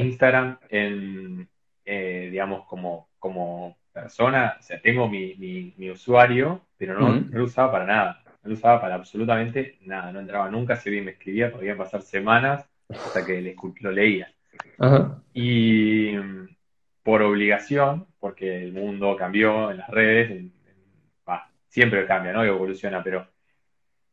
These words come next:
Speaker 1: cuando Facebook empezó a perder el envión que tenía,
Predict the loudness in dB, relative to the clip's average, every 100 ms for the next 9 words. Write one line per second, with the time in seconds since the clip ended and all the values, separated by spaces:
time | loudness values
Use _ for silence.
0 | _ 0 2 2 4 4 4 2 0 -2
1 | -2 -4 2 2 4 4 4 4 2 -2
2 | -4 0 0 0 -2 -4 -2 -2 -2 -4
3 | -6